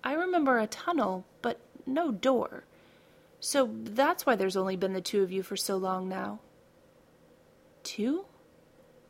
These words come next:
He really had no idea about George at all. "Do you remember anything else? About when you died, I mean."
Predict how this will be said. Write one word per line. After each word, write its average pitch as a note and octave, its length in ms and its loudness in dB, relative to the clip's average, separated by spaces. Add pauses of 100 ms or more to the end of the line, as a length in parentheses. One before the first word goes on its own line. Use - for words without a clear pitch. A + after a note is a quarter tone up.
(180)
He C4 160 -6
really D4 260 0
had C4 200 0
no C4+ 340 4
idea C4 380 2
about G#3 240 0
George C#4 340 -2
at C4 100 -2
all. C#4 320 -2 (1300)
"Do C4 100 -4
you F#4 340 0 (360)
remember B3 500 4
anything B3+ 400 2
else? A#3 520 -6 (760)
About C4+ 320 6
when B3+ 180 6
you A#3+ 80 6
died, A#3+ 320 6
I G3 80 0
mean." F3+ 320 -4